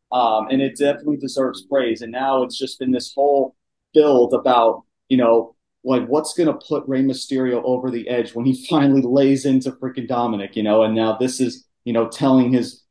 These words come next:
his mom to shut up and getting into his sister's face. And now it's, it's come to this moment where now family has gotten involved. And,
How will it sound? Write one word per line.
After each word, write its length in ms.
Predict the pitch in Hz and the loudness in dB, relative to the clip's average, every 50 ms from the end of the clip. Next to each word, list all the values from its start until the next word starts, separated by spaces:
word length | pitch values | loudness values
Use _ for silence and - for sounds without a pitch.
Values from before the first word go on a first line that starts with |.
| _ _ - | _ _ -2
his 200 | 135 127 127 120 | -2 -2 0 0
mom 260 | 135 127 127 127 131 | 2 4 4 4 4
to 60 | - | 2
shut 300 | - - - - 135 127 | 0 -2 -2 -2 0 0
up 220 | 127 123 127 127 - | 0 0 0 0 -2
and 140 | 120 113 120 | -4 -4 -4
getting 220 | 127 123 123 123 | -4 -4 -4 -4
into 240 | 123 123 120 - 120 | -6 -6 -6 -4 -4
his 160 | 120 117 - | -4 -4 -2
sister's 420 | - 135 131 - - 131 127 127 - | -2 -2 -2 0 -2 -2 -2 0 0
face. 360 | 135 123 120 120 120 - - | 0 0 2 0 -2 -4 -6
And 100 | 113 110 | -6 -6
now 360 | 120 120 120 120 113 110 110 | -4 -4 -2 0 2 2 2
it's, 160 | 110 - - - | 0 -2 -4 -8
it's 160 | - - - | -10 -10 -10
come 240 | - - 131 120 113 | -4 0 0 0 0
to 100 | - 127 | 0 -2
this 220 | 117 117 113 - 123 | -2 -2 -4 -2 -2
moment 300 | 117 117 113 110 107 104 | 0 0 0 0 0 0
where 100 | 107 104 | 0 0
now 160 | 113 113 104 | 0 0 -2
family 440 | 98 - - 120 120 120 117 107 107 | -2 -2 -2 0 0 0 0 0 -2
has 160 | 107 101 - | -2 -4 -2
gotten 260 | - 110 95 - 107 | -2 -2 -2 -2 -4
involved. 580 | 104 101 92 110 107 101 95 95 95 - - _ _ _ _ _ _ _ | -6 -4 -2 0 2 2 2 2 0 -2 -6 _ _ _ _ _ _ _
And, 460 | - 113 113 110 107 107 107 107 101 | -4 -2 0 0 0 0 0 -2 -4